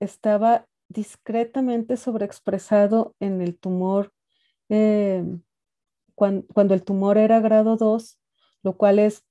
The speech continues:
es, es, es compatible con este, con este diagnóstico,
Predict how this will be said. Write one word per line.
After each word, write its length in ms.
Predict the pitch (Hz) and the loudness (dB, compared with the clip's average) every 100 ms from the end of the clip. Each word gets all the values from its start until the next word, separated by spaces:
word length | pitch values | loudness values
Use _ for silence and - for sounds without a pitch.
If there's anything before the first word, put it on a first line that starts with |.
| _ | _
es, 380 | - 214 208 208 | -4 -2 -2 -4
es, 380 | 220 - - - | -8 -8 -20 -8
es 220 | 196 196 - | -6 -6 -4
compatible 760 | 226 220 208 214 214 214 214 | -4 -2 -2 0 0 0 -4
con 200 | 185 180 | -8 -8
este, 760 | 185 - _ 214 214 196 190 - _ _ _ _ _ _ | -10 -12 _ -2 0 -2 -6 -12 _ _ _ _ _ _
con 180 | 185 190 | -6 -4
este 640 | 185 - _ 214 214 214 | -6 -8 _ -2 0 0
diagnóstico, 960 | 208 226 226 233 233 226 - 175 220 233 | 4 2 4 2 2 0 -8 -4 -6 -6